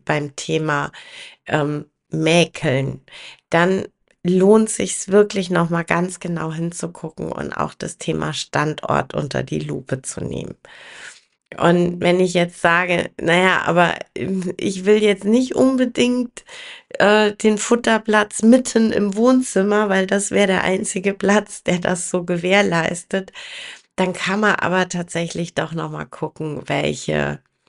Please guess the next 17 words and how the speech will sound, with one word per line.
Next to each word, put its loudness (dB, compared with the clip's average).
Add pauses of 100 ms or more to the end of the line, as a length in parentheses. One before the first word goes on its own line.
(420)
welche 0
räumlichen 0
Möglichkeiten -6
gibt's. -16 (1600)
Und, 4 (540)
ähm, -2
tatsächlich 0
kann 0
es -6
den -2
Katzen -4
durchaus -2
schon -4
helfen, -6
wenn -4
man -8
sagt, -8